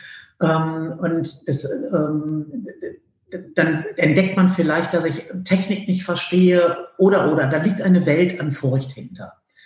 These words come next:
So, und das Interessante ist doch, mit Corona ist die Situation, die immer Sicherheit war. Wir machen ein Seminar, wir treffen uns zu einem Meeting, wir sitzen in einem Raum, ähm,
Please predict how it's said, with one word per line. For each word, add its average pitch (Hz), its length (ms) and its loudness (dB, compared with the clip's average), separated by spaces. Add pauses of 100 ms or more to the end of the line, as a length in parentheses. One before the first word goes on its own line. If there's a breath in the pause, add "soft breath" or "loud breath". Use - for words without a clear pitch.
(500 soft breath)
So, 185 100 2
und 175 40 8
das 170 100 2
Interessante 185 600 2
ist 151 280 -4
doch, - 300 -12 (800)
mit 185 260 4
Corona 185 800 2 (340 loud breath)
ist 185 180 0
die 160 100 2
Situation, 196 760 2
die - 200 -4
immer 247 260 6
Sicherheit 170 680 -2
war. 90 460 -12 (560)
Wir 127 120 0
machen 180 240 2
ein 143 160 2
Seminar, 170 580 0
wir 143 140 -4
treffen 185 420 2
uns - 220 -6
zu 165 120 -6
einem 156 160 -2
Meeting, 190 480 2
wir 135 100 2
sitzen 135 340 -2
in - 80 -4
einem 135 300 4
Raum, 185 640 4 (280 loud breath)
ähm, 143 680 2